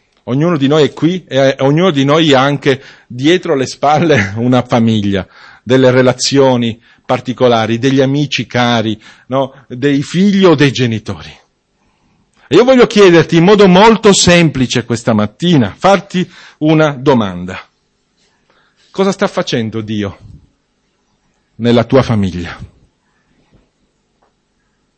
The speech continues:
Prenditi del tempo, perché questo voglio chiederti questa mattina. Cosa sta facendo Dio nella tua famiglia? Traccia la storia, eh?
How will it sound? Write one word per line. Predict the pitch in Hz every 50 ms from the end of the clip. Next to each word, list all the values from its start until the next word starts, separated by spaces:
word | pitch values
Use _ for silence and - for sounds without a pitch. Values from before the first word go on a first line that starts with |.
| _ _ _ _ _ _
Prenditi | - 156 196 233 240 262 233 233
del | 185 165 143 -
tempo, | - 139 131 131 131 120
perché | 123 131 - - 143
questo | - - 202 208 202 - 156
voglio | 117 110 104 101 95
chiederti | - - 92 87 82 95 90 - 98
questa | - 95 92 - 104
mattina. | 92 90 - 110 104 104 -
Cosa | - - 185 185 185 175
sta | - - 165 147
facendo | - - 113 - - 117 110 110 104 104
Dio | 95 95 104 104 104 87 _ _ _ _ _ _ _ _ _ _ _
nella | - 120 117 110 107
tua | 104 - 117
famiglia? | 104 - 107 98 95 90 78 80 87 85 - _ _ _ _ _ _ _ _ _ _ _ _ _ _ _ 311 _ _ _ _ _ _ _ _ _ _ _ _ _ _ _ _ _ _
Traccia | - - 175 208 214 202 - - - - 131 117 98 - - _ _ _ _ _ _ _ _ _ _ - - _ _ _ _
la | - 139 160 156
storia, | - - - - 196 185 185 180 185 170 156 135 127 110 - - - _ _ _ _ _ _ _ _ -
eh? | - 139 160 175 170